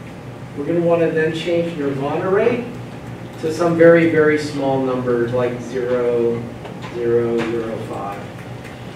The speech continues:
And then we're gonna wanna make our increment smaller than that. All right? If we, if we don't start off with really small conversion numbers, then it crashes.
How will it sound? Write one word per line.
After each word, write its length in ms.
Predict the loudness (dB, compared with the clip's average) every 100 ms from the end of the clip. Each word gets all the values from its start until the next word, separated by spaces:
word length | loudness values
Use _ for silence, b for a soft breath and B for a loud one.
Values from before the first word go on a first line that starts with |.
| -12 -12 -14 -14 -14 -14 -14 -10
And 180 | -6 -2
then 140 | -2
we're 140 | 0 0
gonna 160 | 0
wanna 260 | -2 -2 -2
make 180 | -2 -2
our 140 | -4
increment 560 | -4 -6 -4 -2 -2 -4 -6 -10 -10
smaller 440 | -6 -4 0 -2
than 260 | -2 -6 -8
that. 280 | -8 -10 -10 -12 -12 -12 -12 -12 -12 -12 -12 -12 -12 -6
All 100 | -4
right? 220 | -2 -6 -10 -12 -14 -14 -14 -14 -14 -14 -12 -14 -14 -14 -14 -14 -14 -14 -14 -14 -14 -4
If 220 | 0 2 2
we, 120 | 0 0 0
if 160 | 2 2
we 140 | 2
don't 260 | 4 2 2
start 280 | 2 4
off 180 | 4 2
with 180 | 2 -2
really 280 | 0 0 0
small 420 | -2 -2 -2 -2
conversion 520 | -2 -2 0 0 0
numbers, 420 | 0 2 2 2 -2
then 140 | -2 -2
it 200 | -2 -4
crashes. 720 | -2 -4 -4 -6 -6 -6